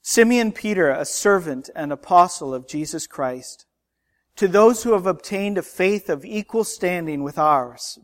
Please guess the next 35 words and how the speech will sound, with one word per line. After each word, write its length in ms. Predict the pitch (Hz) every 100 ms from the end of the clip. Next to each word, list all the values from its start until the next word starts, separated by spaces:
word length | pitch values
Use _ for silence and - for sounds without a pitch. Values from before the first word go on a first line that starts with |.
| _
by 160 | 165
the 120 | 165 156
righteousness 840 | 160 190 220 - 220 - 214 -
of 120 | 156
our 140 | 147
God 440 | 139 170 175 180 175
and 180 | 143 135
Savior 460 | - 165 165 160
Jesus 460 | 151 151 143 147 -
Christ, 560 | - 123 123 - - _ _ _ _ _ _ _ _
may 160 | 175 190
grace 560 | 156 196 233 254 -
and 240 | - 180 -
peace 320 | 208 190 -
be 220 | 185 175
multiplied 960 | 160 165 185 254 254 247 - 240 233 226
to 120 | 208
you 320 | 165 123 113 _ _
in 160 | 156
the 100 | 143
knowledge 540 | 135 147 175 208 208 208
of 140 | 175
God 440 | 156 139 131 131 151
and 120 | 151
of 120 | 139
Jesus 440 | 131 147 139 143 -
our 140 | 143
Lord. 360 | 139 135 139 - _ _ _ _ _ _ _ _ _ _ _
His 340 | 226 262 302
divine 640 | - 320 208 202 208 208
power 520 | 196 - 170 151 131 131
has 280 | 151 170
granted 560 | 156 175 185 220 - 208
to 160 | 214 170
us 360 | 147 143 -